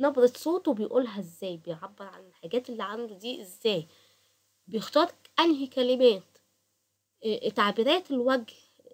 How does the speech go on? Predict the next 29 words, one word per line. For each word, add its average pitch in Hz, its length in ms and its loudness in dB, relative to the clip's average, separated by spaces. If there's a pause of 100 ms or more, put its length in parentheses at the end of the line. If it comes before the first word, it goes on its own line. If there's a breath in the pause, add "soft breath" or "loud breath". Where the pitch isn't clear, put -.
(480)
وهو 262 360 4
بيتكلم، 208 800 -6
تعبيرات 214 400 -4
وشه 262 260 -4
عاملة 247 300 0
ازاي، 208 440 0 (540 soft breath)
الجشر، 233 480 0
القعدة 233 600 0
والوضع 220 520 0
بتاعه 240 400 -2
عامل 208 340 -10
ازاي، 196 280 -4
متوتر، 220 840 -4
الموضوع 185 640 -10
ده 214 120 -10
فعلًا 202 420 -16
قلقه 226 300 -6
والموضوع 190 580 -12
ده 202 100 -20
عامل 196 260 -18
له 214 60 -20
مشكلة 247 500 -6
ولا، 202 320 -8 (420 loud breath)
ولا 185 260 -4
قاعد 233 300 -2
بهدوء 180 560 -2
مش 180 400 -10
همه 240 420 -4
وهكذا. 247 540 -6